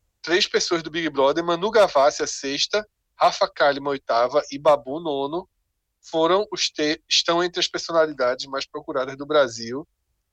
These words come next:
em dois mil e vinte. O sétimo lugar é Andresa Suíta, esposa, acho que agora ex-esposa, né, de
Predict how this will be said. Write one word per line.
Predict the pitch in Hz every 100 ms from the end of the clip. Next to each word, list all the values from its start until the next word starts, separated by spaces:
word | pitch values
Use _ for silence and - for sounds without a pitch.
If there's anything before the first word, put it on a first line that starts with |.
| _ _ _ _ _ _ 151
em | 151 156 165 165 151
dois | 160 143
mil | 180
e | 220
vinte. | 151 127 - - _
O | 233
sétimo | - - 277 285 277
lugar | 214 127 143 160 180 - _ _
é | - 202
Andresa | 208 147 170 170
Suíta, | - - 269 180 175 151 135 _ _ _ _ _ _ _ _ _
esposa, | 220 - - 165 185 240 294
acho | -
que | 220
agora | 165 160 143
ex-esposa, | 190 240 - - 151 214 190
né, | 151 190 269 _ _ _ _ _ _
de | 117 127 135 147 170 180 185 233 143 120